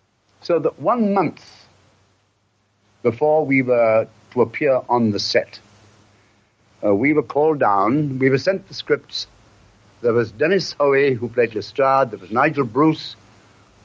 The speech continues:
uh, Watson, myself, and whomever the leading woman or perhaps one other important character. If it Moriarty, it would be, uh, Lionel Atwill or, uh, Henry Daniel or, uh, George,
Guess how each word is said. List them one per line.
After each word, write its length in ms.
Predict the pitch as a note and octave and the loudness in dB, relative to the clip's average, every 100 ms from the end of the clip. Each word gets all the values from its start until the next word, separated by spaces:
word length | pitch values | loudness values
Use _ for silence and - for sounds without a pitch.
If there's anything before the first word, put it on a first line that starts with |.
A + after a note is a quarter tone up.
| - | -12
uh, 120 | - - | -10 -8
Watson, 420 | G2+ C#3+ - B2 | -4 -4 -4 -4
myself, 540 | G#2 G2+ - D3+ D#3 - | -2 -4 -2 -2 -2 -6
and 260 | C3+ C3+ | -2 -2
whomever 480 | A2+ C#3+ C#3 C3 C3 | -2 -2 0 0 -2
the 120 | A#2 | -2
leading 380 | A#2 C#3+ C3+ B2 | -2 -2 0 0
woman 240 | B2+ B2+ B2 | 0 0 0
or 120 | A2 | -2
perhaps 380 | B2+ A2 - - | 0 -2 -4 -4
one 160 | C3 | 0
other 220 | B2+ A#2+ | 0 -2
important 440 | B2+ A2+ C3 C3 G#2 | -4 -2 -4 -4 -4
character. 500 | B2+ B2 A2 C3+ B2+ - _ _ | -2 -2 0 -4 -4 -8 _ _
If 80 | G#2+ | -8
it 60 | |
Moriarty, 680 | G#2+ A#2+ B2 B2 A#2+ C3+ C3+ | -4 -2 0 0 0 0 -2
it 120 | A2+ | 0
would 160 | A#2+ A2 | -4 -2
be, 240 | A#2+ A#2+ | -4 -2
uh, 240 | A2+ A2 G#2+ - _ - | 0 0 -2 -6 _ -4
Lionel 280 | A#2 B2 B2 | -2 0 0
Atwill 420 | B2 - C3 A2+ | -2 -2 -2 0
or, 320 | G2+ G2 F#2+ | 2 2 2
uh, 140 | F#2 F2 _ _ | 0 -2 _ _
Henry 220 | A#2 A#2 A2+ | -4 -2 -2
Daniel 540 | B2+ B2 B2 B2 B2 | -2 -2 0 -2 0
or, 300 | A2 G#2 F#2+ _ _ _ _ _ _ _ E2 | 0 0 -2 _ _ _ _ _ _ _ -18
uh, 380 | E2 D#2+ - A2 A2+ G2+ | -14 -14 -14 -10 -10 -4
George, 460 | C3+ E3+ E3+ C#3+ | 0 2 2 -2